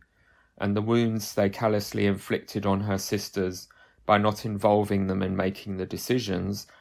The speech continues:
that most powerfully impact L D S women's lives. And the apostles do this on a global scale too.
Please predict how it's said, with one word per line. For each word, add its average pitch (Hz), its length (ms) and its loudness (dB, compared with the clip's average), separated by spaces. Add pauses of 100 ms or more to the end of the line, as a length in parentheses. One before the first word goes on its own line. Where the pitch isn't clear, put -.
(140)
that 101 120 -4
most 101 320 2
powerfully 104 640 0
impact - 600 -4 (200)
L 101 120 4
D 98 160 0
S 92 220 -2
women's 95 400 -4
lives. 98 560 -4 (960)
And 104 160 0
the 113 80 0
apostles 113 680 0
do 110 260 0
this 101 480 -6
on 98 160 0
a 98 60 -2
global 104 420 2
scale 95 460 -2
too. 98 400 0